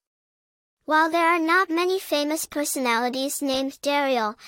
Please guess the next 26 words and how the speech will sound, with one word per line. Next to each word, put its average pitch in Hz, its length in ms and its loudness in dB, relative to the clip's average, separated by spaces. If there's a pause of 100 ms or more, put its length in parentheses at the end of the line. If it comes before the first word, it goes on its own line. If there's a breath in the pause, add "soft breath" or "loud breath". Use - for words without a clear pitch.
(200 loud breath)
it 311 80 -4
is 320 140 0
a 339 80 2
name 311 400 0
that 262 180 -4
stands 311 460 -4
out 302 240 0
for 311 160 0
its - 260 -2
strength 294 480 -4
and 294 180 -2
uniqueness. 320 760 -4 (880)
In 311 160 -2
terms 381 440 -2
of 349 160 -6
personality 269 800 0
traits, - 560 -4 (320 soft breath)
those 359 280 0
named 311 440 -2
Dariel 247 580 0
are 214 180 -4
often 302 400 -2
perceived 262 600 -4
as 240 160 -2
strong, 285 540 0 (340 loud breath)
principled, 349 680 -2